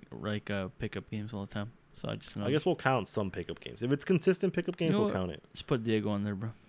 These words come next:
Speaker 1: No, I'm just kidding. <laughs>
Speaker 2: He's A S R though, unfortunately.
Speaker 1: I
Speaker 2: Or else
Speaker 1: know,
Speaker 2: I
Speaker 1: but
Speaker 2: would've put him on there.
Speaker 1: I know. You would've put Joel on back
Speaker 2: I
Speaker 1: or
Speaker 2: would've
Speaker 1: what?
Speaker 2: put Joel.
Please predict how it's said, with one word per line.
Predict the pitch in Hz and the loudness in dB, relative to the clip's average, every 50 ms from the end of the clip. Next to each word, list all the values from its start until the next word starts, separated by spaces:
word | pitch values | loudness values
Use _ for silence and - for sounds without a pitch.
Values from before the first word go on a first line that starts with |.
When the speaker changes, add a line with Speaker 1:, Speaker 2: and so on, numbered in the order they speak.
| - | -4
Speaker 1:
No, | 123 | -2
I'm | 113 113 | -2 0
just | 110 - | 0 0
kidding. | - 107 98 - - - - - - - 262 - - 277 269 - | 0 -2 -2 -2 -6 -10 -8 -6 6 8 8 8 10 6 4 4
<laughs> | |
Speaker 2:
He's | 381 381 101 92 | 2 0 2 0
A | - - | 0 0
S | - - - | 0 0 0
R | 65 55 | 0 -4
though, | 57 65 67 - - - | -8 -8 -8 -8 -10 -10
unfortunately. | - - - - - - - - - - 104 - | -10 -10 -8 -10 -10 -8 -10 -8 -8 -10 -10 -8
Speaker 1:
I | - 131 | -6 -2
Speaker 2:
Or | 101 104 | 0 2
else | 104 - 104 | 2 2 2
Speaker 1:
know, | |
Speaker 2:
I | 98 | 2
Speaker 1:
but | |
Speaker 2:
would've | 101 104 92 | 2 2 2
put | 98 92 | 0 0
him | 92 92 | 0 -2
on | 87 87 | -2 -2
there. | 87 90 - - | -4 -4 -6 -8
Speaker 1:
I | 123 123 117 | -8 -8 -8
know. | 110 113 113 113 - - - - - - - - | -8 -10 -10 -12 -16 -20 -20 -20 -20 -18 -8 0
You | 139 139 | 2 4
would've | 131 127 - | 4 4 4
put | 151 135 120 | 4 4 4
Joel | 113 120 110 113 123 | 2 0 0 0 0
on | 117 113 101 - - - - _ _ _ _ - | 0 -2 -4 -6 -8 -14 -18 _ _ _ _ -12
back | 107 110 110 113 123 | -8 -6 -4 0 4
Speaker 2:
I | 107 | 6
Speaker 1:
or | 113 | 8
Speaker 2:
would've | 123 120 107 | 8 8 8
Speaker 1:
what? | - 107 92 | 8 6 6
Speaker 2:
put | 92 | 6
Joel. | 90 92 92 90 95 - | 6 6 4 2 0 -4